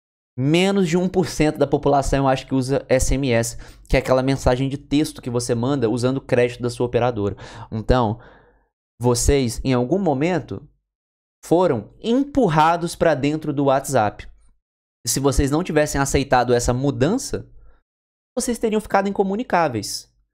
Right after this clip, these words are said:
E hoje quem usa o WhatsApp tranquilamente, quem manda mensagem, quem participa do grupo da família, quem manda um áudio, acha que o WhatsApp é simples. Mas nem sempre foi assim.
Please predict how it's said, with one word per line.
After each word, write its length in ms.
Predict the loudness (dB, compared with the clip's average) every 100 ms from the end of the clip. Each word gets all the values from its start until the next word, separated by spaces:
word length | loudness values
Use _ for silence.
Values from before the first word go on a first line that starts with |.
| _ _ _ 2
E 80 |
hoje 360 | 4 4 2 0
quem 180 | 0 2
usa 180 | 2 2
o 40 |
WhatsApp 420 | 2 2 0 0
tranquilamente, 760 | 0 0 2 2 2 0 0 -2
quem 120 | 0
manda 200 | 2 2
mensagem, 600 | 0 2 4 4 2 -2 -8 -12 -2
quem 140 | 0
participa 460 | 2 0 0 0 0
do 100 | 2
grupo 220 | 0 2
da 100 | 0
família, 420 | 0 0 2 0
quem 140 | 0
manda 240 | 0 0 0
um 100 | 2
áudio, 560 | 2 2 0 -2 -4 -8 _ _ _ 0
acha 240 | 2 2
que 100 | 0
o 60 | 2
WhatsApp 420 | 2 2 0 0
é 60 | -4
simples. 840 | -6 -10 -10 -8 -10 -10 -16 -18 _ _ _ _ _ _ _ _ _ 0
Mas 380 | 0 0 -4
nem 420 | -4 -2 0 0 -2
sempre 460 | -4 -2 -4 -4
foi 220 | -4 -2
assim. 360 | -2 -6 -12 -14